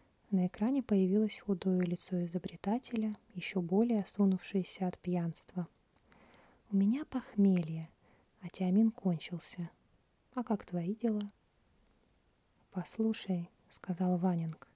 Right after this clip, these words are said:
"я положил кое-что в твой чертов шкаф и потерял".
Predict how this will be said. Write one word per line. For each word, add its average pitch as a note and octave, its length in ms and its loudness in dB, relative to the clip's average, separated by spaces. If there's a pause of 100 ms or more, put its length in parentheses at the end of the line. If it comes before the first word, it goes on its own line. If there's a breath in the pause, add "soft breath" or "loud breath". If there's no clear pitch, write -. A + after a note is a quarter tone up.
(720 soft breath)
"я F3+ 400 2
положил F#3 560 0 (200)
кое-что F3+ 460 -2
в - 120 -8
твой - 260 -4
чертов - 520 -6
шкаф - 460 -6 (320)
и F#3 60 -6
потерял". F3+ 560 -2